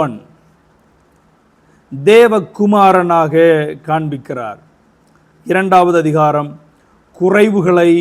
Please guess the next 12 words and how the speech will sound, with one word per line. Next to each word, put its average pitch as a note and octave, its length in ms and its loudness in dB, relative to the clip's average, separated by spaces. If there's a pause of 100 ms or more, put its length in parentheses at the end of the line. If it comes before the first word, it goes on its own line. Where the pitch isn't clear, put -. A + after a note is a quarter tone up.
(560)
நிறைவு F3+ 360 2 (120)
செய்பவராக D3 640 -4 (100)
காண்பிக்கிறார். B2+ 600 -10 (640)
மூன்றாவது F3 560 0
அதிகாரம், D#3 440 0 (200)
தேவனிடமிருந்து F3+ 880 0
வந்த E3 340 0 (560)
போதகர் F3 580 4 (180)
என்று D#3 260 -6
காண்பிக்கிறார். B2 600 -8 (460)
நான்காவது E3 640 0
அதிகாரம், D3+ 460 0